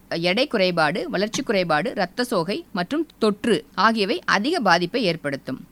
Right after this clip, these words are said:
கால்சியம், இரும்புச்சத்து மற்றும் வைட்டமின்கள் நிறைந்துள்ள காய்கறிகள் நம் அன்றாடம் உண்ணும் உணவில் இன்றியமையாத ஒரு அங்கமாகும். சரிவிகித உணவின் அடிப்படையில் வயது வந்தோருக்கு நூத்தி இருபத்தைந்து கிராம்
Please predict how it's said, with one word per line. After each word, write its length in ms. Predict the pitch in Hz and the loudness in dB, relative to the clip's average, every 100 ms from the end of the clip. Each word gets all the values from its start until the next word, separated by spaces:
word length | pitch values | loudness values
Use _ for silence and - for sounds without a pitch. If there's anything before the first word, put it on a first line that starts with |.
| - | 2
கால்சியம், 480 | 185 208 - 254 359 | 2 2 -2 -4 -2
இரும்புச்சத்து 720 | 202 247 254 - 190 - 403 - | 0 2 0 -2 -6 -6 -8 -6
மற்றும் 340 | 185 185 196 | -6 -4 0
வைட்டமின்கள் 520 | 175 240 311 302 302 | 0 2 2 2 4
நிறைந்துள்ள 540 | 277 185 202 190 175 233 | 2 4 2 2 2 2
காய்கறிகள் 600 | 170 175 190 151 220 403 - | 4 4 2 0 -4 -6 -2
நம் 220 | 202 202 | 0 2
அன்றாடம் 560 | 160 180 220 240 339 285 | 4 4 6 6 6 4
உண்ணும் 220 | 220 240 | 2 2
உணவில் 280 | 190 180 254 | 2 0 0
இன்றியமையாத 600 | 190 214 262 220 214 285 | 0 2 2 2 2 2
ஒரு 160 | 202 | 0
அங்கமாகும். 600 | 220 165 160 143 131 135 - - - | 0 0 0 -2 -2 -6 -8 -8 2
சரிவிகித 520 | 214 311 320 247 262 | 4 4 0 2 4
உணவின் 420 | 247 202 196 226 | 4 4 2 0
அடிப்படையில் 640 | 202 180 185 170 175 320 269 | 0 -2 0 -2 -2 -4 -4
வயது 460 | 160 190 302 320 233 | 2 4 4 2 2
வந்தோருக்கு 520 | 214 208 175 247 262 - 233 | 2 0 -2 -6 -12 -4 2
நூத்தி 360 | 269 349 - | 2 2 0
இருபத்தைந்து 640 | 330 220 233 262 202 190 | 0 2 0 0 2 2
கிராம் 280 | 160 170 254 | 0 0 0